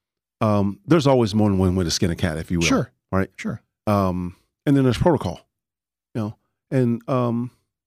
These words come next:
Speaker 1: there are times we've had individuals that, like, wanna out-, operate or skirt, I don't wanna say operate outside the protocols, but they wanna skirt the procedures,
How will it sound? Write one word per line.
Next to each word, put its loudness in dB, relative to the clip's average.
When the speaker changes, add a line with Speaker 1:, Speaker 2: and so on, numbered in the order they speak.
Speaker 1:
there 0
are 0
times 0
we've 2
had -2
individuals 0
that, -2
like, -2
wanna -2
out-, -2
operate -2
or -2
skirt, -2
I -4
don't -2
wanna -4
say -10
operate -6
outside -8
the -16
protocols, -4
but -4
they -2
wanna 0
skirt -2
the -8
procedures, -4